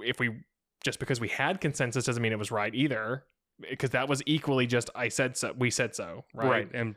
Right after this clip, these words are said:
Speaker 2: we've had some bad consensuses
Speaker 1: We've,
Speaker 2: in the past.
Speaker 1: we've, and, and we've had some real bad
Speaker 2: <laughs>
Speaker 1: consensuses, consensi, whatever,
Speaker 2: I
Speaker 1: in
Speaker 2: don't
Speaker 1: the
Speaker 2: even know.
Speaker 1: past. Yeah. And so I guess the question is, though,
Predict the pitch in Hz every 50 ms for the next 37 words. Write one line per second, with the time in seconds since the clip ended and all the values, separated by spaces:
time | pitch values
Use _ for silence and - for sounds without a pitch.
0 | _ - 165 190 196 185 147 - - 123 110 113 123 123 123 - - 117 - -
1 | 123 113 - 107 135 175 220 - 120 117 110 123 135 123 120 127 - - - 135
2 | 175 196 139 - - 120 120 117 117 123 135 131 127 117 117 120 139 170 147 139
3 | 113 107 - 110 101 101 107 123 131 131 127 123 117 117 113 113 - - 113 -
4 | - 127 117 113 - 123 113 - - 123 110 104 104 110 123 120 - - 131 120
5 | - - 120 104 - 131 127 - 156 139 135 135 127 117 120 117 123 123 110 113
6 | 107 - - 127 123 120 117 117 117 123 113 110 107 107 - - - - _ _
7 | - _ _ _ _ - 151 180 180 139 117 107 107 110 - _ _ _ _ _
8 | _ _ _ _ _ - 151 147 143 139 - 151 143 139 135 131 123 113 - _
9 | _ _ - - 123 131 147 135 - - 123 - 147 139 143 - 120 139 147 147
10 | 127 127 120 123 120 120 117 113 113